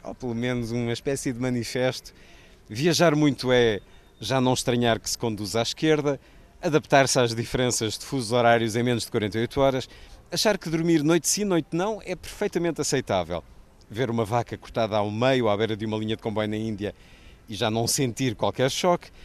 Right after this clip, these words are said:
achar que certas conversas e certos temas correm melhor noutra língua que não a nossa, caminhar descontraídamente numa floresta densa, sem medo de encontrar pessoas ou bichos. Viajar muito é também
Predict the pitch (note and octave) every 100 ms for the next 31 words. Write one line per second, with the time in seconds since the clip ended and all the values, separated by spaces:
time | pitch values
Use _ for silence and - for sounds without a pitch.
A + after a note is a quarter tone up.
0 | - - - C#3+ F3+ E3 - F#3 F#3 -
1 | D#3 C3+ D#3+ D3 A#2+ A#2+ D3 C3 - -
2 | C#3 A#2 - D#3 C3+ B2+ C3 A#2+ B2+ -
3 | B2 B2+ A2+ G2+ A2 A2 D3 D3 D3 -
4 | B2+ - - _ - - - D3+ D3+ C#3+
5 | - D3+ B2+ C3+ C3 C3 - C3 A#2+ -
6 | B2+ B2 - A#2+ B2 A#2+ - F#2+ - -
7 | - - - C3+ A#2+ A#2 C#3 G#2 G#2+ G2+
8 | G#2 G#2+ F#2+ G#2+ G2+ - A#2+ A2 A2+ G#2
9 | A2+ A#2+ - A#2 - - - - A#2 D#3
10 | D#3 D#3 E3 D#3 D3+ D3+ C3+ D3 C3+